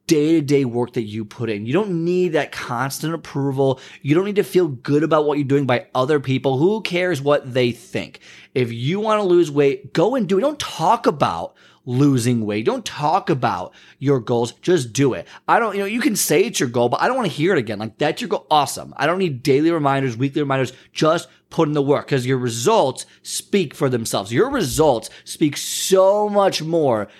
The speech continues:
than you just randomly talking about what, the things you've accomplished, the things you've done, the vacations you've been on. No, like, you, I bet you someone who doesn't talk is like, "Oh, where'd you go this weekend? Where'd you go this year?" And, like, they go, they've gone to, like, a hundred different places. Like, "Holy crap, like, you never talk about it." It's like, "I don't need to talk about it.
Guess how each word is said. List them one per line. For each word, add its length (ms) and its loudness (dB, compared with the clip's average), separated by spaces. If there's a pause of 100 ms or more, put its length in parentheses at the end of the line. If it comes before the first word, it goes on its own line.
(140)
than 240 2
you 180 0
just 220 0
randomly 320 2
talking 360 0
about 240 0
what, 180 -10
the 80 -2
things 340 0
you've 140 0
accomplished, 560 0
the 80 -12
things 320 0
you've 120 -4
done, 220 0
the 60 -4
vacations 680 0
you've 140 -4
been 140 0
on. 180 -6 (240)
No, 240 2 (260)
like, 220 0
you, 260 -4 (220)
I 80 4
bet 220 2
you 80 0
someone 300 2
who 40 2
doesn't 200 2
talk 200 0
is 80 -8
like, 220 -4
"Oh, 80 4
where'd 160 4
you 60 0
go 100 4
this 100 0
weekend? 400 -6
Where'd 300 -2
you 60 0
go 120 6
this 160 2
year?" 160 0
And, 100 -2
like, 120 -2
they 60 -8
go, 120 0
they've 180 -4
gone 220 0
to, 40 2
like, 100 0
a 40 -2
hundred 280 0
different 200 -8
places. 280 -4
Like, 100 -4
"Holy 200 0
crap, 260 0
like, 120 -8
you 60 2
never 100 -2
talk 200 -4
about 80 -6
it." 40 -4
It's 60 -10
like, 80 -6
"I 40 2
don't 100 -2
need 100 -4
to 80 -6
talk 140 -6
about 200 -12
it. 100 -16